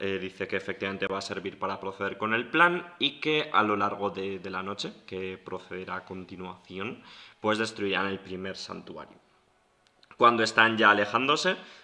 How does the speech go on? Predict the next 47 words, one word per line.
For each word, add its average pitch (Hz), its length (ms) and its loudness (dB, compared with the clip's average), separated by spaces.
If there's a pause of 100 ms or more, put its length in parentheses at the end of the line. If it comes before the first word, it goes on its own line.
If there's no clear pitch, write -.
(140)
pues, 92 840 -2
básicamente, 98 1040 0
eh, 95 800 -2
Shira 101 380 4
habla 98 280 4
con 98 320 -2
Nazanos 101 580 -2 (200)
y - 60 -8
dice 95 220 -6
que, 95 200 -4
"¿qué 101 100 2
ha 104 80 4
pasado, 107 400 4
no?". 104 280 -6 (360)
Y 101 100 -4
Nazanos 101 380 -2
le 101 80 -2
dice 101 200 -4
que 95 120 -2
cuando 101 240 -2
todo 98 200 -2
esto 95 200 -4
acabe, 95 320 0
pues, 95 320 -8
que 98 100 -4
se 92 140 -8
quiere 95 180 -4
cargar 90 340 -2
a 85 140 -2
Pari, 101 240 -2
¿no? 104 240 -6
Por, 85 420 -12
por 98 180 -8
esto 95 200 -8
que 95 100 -8
le 92 80 -8
ha 95 80 -6
hecho 92 360 -10
hacer 92 300 -8
de 90 100 -10
darle 90 520 -10 (220)
un 104 120 -2
amuleto 98 400 -2
tan 98 200 -4
preciado 92 460 -6
para 90 240 0
él. 131 240 -2